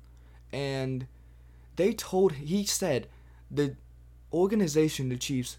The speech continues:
told him every step of the way, "Hey, we're gonna draft him, you know, this could happen. Are you okay with it?" And Alex Smith, being the amazing person he is, was like, "Yeah, sure."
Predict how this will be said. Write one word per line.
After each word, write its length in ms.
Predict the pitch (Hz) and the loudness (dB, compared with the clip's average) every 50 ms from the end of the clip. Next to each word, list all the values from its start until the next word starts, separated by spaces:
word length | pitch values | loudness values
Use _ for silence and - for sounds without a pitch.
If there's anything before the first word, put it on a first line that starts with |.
| - - | -16 -20
told 340 | - - - 180 185 185 160 | -18 -6 -2 0 0 0 0
him 180 | 156 143 135 - - - - | -2 -4 -4 -6 -10 -4 0
every 440 | 139 170 170 165 185 208 226 226 202 | 2 2 2 0 -2 -2 0 0 0
step 500 | - - - - - 165 160 156 - 175 | 0 -2 -4 -4 -2 0 0 0 0 -2
of 240 | 165 156 147 143 | -2 -2 -4 -4
the 120 | 143 143 135 | -2 -2 -2
way, 440 | 123 113 117 110 98 - - 123 - - - - - - - - - | -2 -2 -6 -6 -6 -8 -10 -12 -14 -20 -20 -20 -20 -20 -20 -20 -12
"Hey, 400 | - 151 131 120 120 117 117 - - - - - | -8 -6 -4 -2 -4 -4 -6 -10 -18 -20 -16 -4
we're 180 | 135 143 147 160 | 2 2 2 4
gonna 200 | 170 190 196 175 | 4 0 0 0
draft 400 | - 151 151 143 147 147 143 - | 2 2 4 4 4 4 2 -2
him, 200 | 156 147 143 143 | -4 -4 -4 -2
you 80 | 135 131 | -4 -2
know, 400 | 127 123 120 123 123 123 123 123 | -2 -2 -2 -2 -2 -4 -6 -6
this 200 | - 139 139 - | -6 -6 -6 -4
could 160 | - - 175 151 | -4 -6 -6 -4
happen. 640 | 139 127 120 120 120 - 120 120 120 120 120 123 - - - - - - - - - - - - - - - - - - | -4 -4 -4 -4 -4 -4 -6 -6 -6 -6 -8 -10 -12 -16 -20 -20 -20 -20 -20 -20 -20 -20 -20 -20 -20 -20 -20 -20 -6 -2
Are 100 | 143 143 | 0 0
you 260 | 139 143 147 143 139 | 2 2 6 6 6
okay 260 | 139 135 - 135 123 | 6 6 4 0 2
with 200 | 123 117 117 - | 2 0 -2 -6
it?" 140 | - - - - | -10 -12 -12 -8
And 100 | - 135 | -6 -2
Alex 300 | 139 151 175 185 180 - | 0 2 2 2 2 2
Smith, 260 | - 190 160 - - | 2 0 0 0 -2
being 200 | - 151 139 131 | -4 -2 -2 -2
the 120 | 127 120 113 | -2 -4 -4
amazing 520 | 110 117 127 143 160 175 160 170 160 147 | -4 -2 0 0 0 0 0 -2 -4 -4
person 400 | - - 143 143 139 - 135 131 | -2 0 0 0 0 0 -2 -2
he 160 | 131 131 131 | -2 -2 -2
is, 120 | 127 127 127 | -2 -2 -4
was 100 | 127 123 | -6 -8
like, 140 | 120 - - - - - - | -8 -8 -12 -18 -20 -14 -6
"Yeah, 300 | - 240 294 330 - 262 | -2 0 0 0 -2 -4
sure." 500 | - - - - 294 330 277 156 107 - | -6 -6 -6 -6 -6 -4 -4 -4 -6 -6